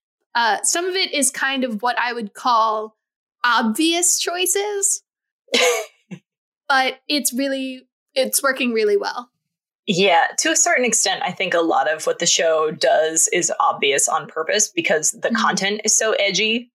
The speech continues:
Speaker 2: that they couldn't be edgy with everything or no one would watch it. That's, that's my read on it because, um, there was nothing like this on T V at the time.
Speaker 1: Yeah.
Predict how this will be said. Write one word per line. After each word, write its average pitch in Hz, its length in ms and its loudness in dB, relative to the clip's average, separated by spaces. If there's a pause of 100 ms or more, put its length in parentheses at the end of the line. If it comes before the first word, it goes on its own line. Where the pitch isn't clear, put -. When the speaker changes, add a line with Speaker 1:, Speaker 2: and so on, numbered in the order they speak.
Speaker 2:
that 165 200 0
they 165 240 -2
couldn't 131 400 -4
be 165 180 0
edgy 156 300 0
with 160 160 -4 (100)
everything 123 560 -4 (180)
or 170 120 2
no 147 140 2
one 123 180 0
would 101 120 -8
watch - 260 -2
it. - 200 -4 (680)
That's, - 420 0
that's 202 240 -4
my 170 160 2
read 160 280 -2
on 180 200 0
it 180 180 -4 (120)
because, 165 640 -2
um, 143 360 -2 (200)
there 180 220 2
was 147 260 0 (120)
nothing 147 500 -6 (180)
like - 300 -2
this - 240 0
on 170 160 -2
T - 180 -2
V 90 220 -4
at - 80 -8
the - 60 -10
time. - 380 -4 (760)
Speaker 1:
Yeah. - 320 0